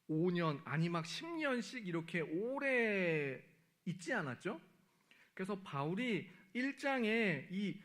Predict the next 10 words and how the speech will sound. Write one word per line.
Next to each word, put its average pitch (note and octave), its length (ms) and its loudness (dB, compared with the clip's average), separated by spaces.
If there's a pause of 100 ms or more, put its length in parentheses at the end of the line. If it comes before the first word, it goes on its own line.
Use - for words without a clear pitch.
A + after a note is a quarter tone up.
(180)
분열에 C4 520 2
대한 A3+ 340 4
문제를 F3+ 420 4
언급을 E3+ 460 0
하면서 F#3+ 560 0 (220)
"나는", D#3 720 2 (420)
뭐, B2+ 320 -10
그리스보, D#3 680 -4 (460)
가이오, C#3 760 -2
그리고 C3 420 -6